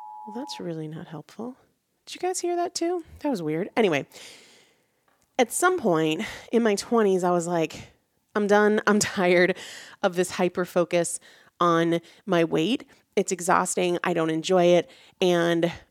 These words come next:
I, I backburnered it. And I really focused on getting out of debt. Now,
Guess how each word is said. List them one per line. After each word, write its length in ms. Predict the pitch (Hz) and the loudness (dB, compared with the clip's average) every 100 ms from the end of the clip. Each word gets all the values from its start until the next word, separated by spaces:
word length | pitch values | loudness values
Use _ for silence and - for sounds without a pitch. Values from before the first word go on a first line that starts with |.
| - | -2
I, 100 | 190 - | -2 0
I 140 | 175 | -4
backburnered 680 | 160 156 - 165 175 330 170 | 2 0 2 -2 2 2 2
it. 300 | 170 180 - _ _ _ _ _ 208 | 0 -4 -10 _ _ _ _ _ 0
And 140 | 190 | 2
I 60 | 185 | 2
really 600 | 180 180 190 208 240 262 | 2 2 4 4 4 2
focused 600 | - 180 175 185 - - | 4 2 4 0 -2 -6
on 460 | 165 160 165 170 180 - _ _ _ _ _ _ - | -4 -2 -2 -2 -6 -14 _ _ _ _ _ _ 0
getting 260 | 185 170 | 2 2
out 100 | 160 | 2
of 100 | 170 | 2
debt. 260 | 320 254 - - - - | 0 0 -2 -14 -10 0
Now, 280 | 302 156 | 2 2